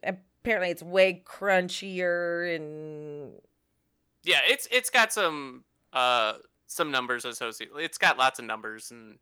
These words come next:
Speaker 2: and stuff to it. Um,
Speaker 1: Did you, did
Speaker 2: it
Speaker 1: you like that aspect of
Speaker 2: I
Speaker 1: it?
Speaker 2: did. I, it, at the same time, though, I was so kind of lost because no one knows how to play Dungeons and Dragons with their first game. They're,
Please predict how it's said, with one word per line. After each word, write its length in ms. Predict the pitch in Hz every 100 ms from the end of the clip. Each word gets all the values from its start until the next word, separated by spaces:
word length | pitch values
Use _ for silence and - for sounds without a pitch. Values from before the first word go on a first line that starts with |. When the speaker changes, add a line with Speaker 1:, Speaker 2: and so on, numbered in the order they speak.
| _
Speaker 2:
and 120 | 123 101
stuff 280 | - - -
to 180 | 110
it. 220 | 98 - -
Um, 100 | - -
Speaker 1:
Did 140 | 196
you, 260 | 196 185 185
did 120 | 175
Speaker 2:
it 40 | 175
Speaker 1:
you 100 | 147
like 280 | 156 202
that 160 | 247 240
aspect 540 | 233 247 - - -
of 80 | 240 214
Speaker 2:
I 100 | 269
Speaker 1:
it? 60 |
Speaker 2:
did. 360 | 320 440 160 85
I, 320 | 143 156 151 104
it, 180 | 180 - _ _ _ _ _ _
at 140 | 160 -
the 80 |
same 240 | - 208 214
time, 400 | - 139 151 165
though, 320 | 170 165 170 -
I 120 | 135
was 300 | 135 131 127
so 800 | - - 135 127 131 131 127 123 _ _ _ _ _
kind 300 | - 147 131
of 100 | 123
lost 340 | 110 110 117 135
because 220 | 214 208
no 120 | 247 339
one 160 | 214
knows 260 | 156 139 131
how 220 | 143 131
to 80 | 123
play 180 | 120 117
Dungeons 340 | 113 110 -
and 80 | 110
Dragons 300 | 107 110 113
with 220 | 117 113
their 100 | 127
first 320 | 120 117 110 -
game. 220 | 110 117
They're, 260 | 127 117